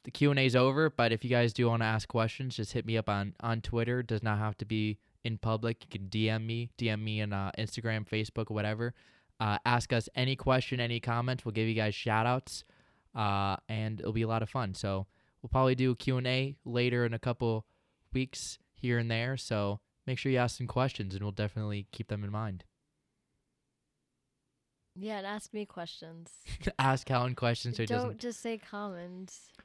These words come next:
Speaker 1: doesn't fe-, so she doesn't feel
Speaker 2: Ha ha,
Speaker 1: left
Speaker 2: Helen's
Speaker 1: out.
Speaker 2: the unpaid intern.
Speaker 1: Ha ha ha, that's funny. Uh, now we're gonna go do a new segment. Well, this is a new podcast, but this new segment called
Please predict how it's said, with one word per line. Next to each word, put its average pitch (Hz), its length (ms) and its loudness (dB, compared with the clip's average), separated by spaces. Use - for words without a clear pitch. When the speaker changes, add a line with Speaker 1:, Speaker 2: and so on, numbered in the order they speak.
Speaker 1:
doesn't 117 380 -2
fe-, - 220 -10
so - 180 -4
she 104 160 -4
doesn't 104 240 -4
feel 101 220 -2
Speaker 2:
Ha 220 180 0
ha, 208 240 2
Speaker 1:
left 208 100 0
Speaker 2:
Helen's 214 360 2
Speaker 1:
out. - 20 -16
Speaker 2:
the - 140 -2
unpaid 190 340 -2
intern. 175 560 -6
Speaker 1:
Ha 120 160 0
ha 113 180 0
ha, 104 280 0
that's 104 200 -6
funny. 95 360 -6
Uh, 113 240 0
now 135 240 4
we're 180 100 6
gonna 180 100 4
go 180 100 6
do 175 140 6
a - 20 4
new 160 220 6
segment. 135 580 2
Well, 110 300 2
this 117 140 -2
is 117 40 0
a 120 40 4
new 117 140 2
podcast, 110 460 2
but 113 100 -4
this 110 120 -2
new 120 160 0
segment 113 380 -2
called 101 340 0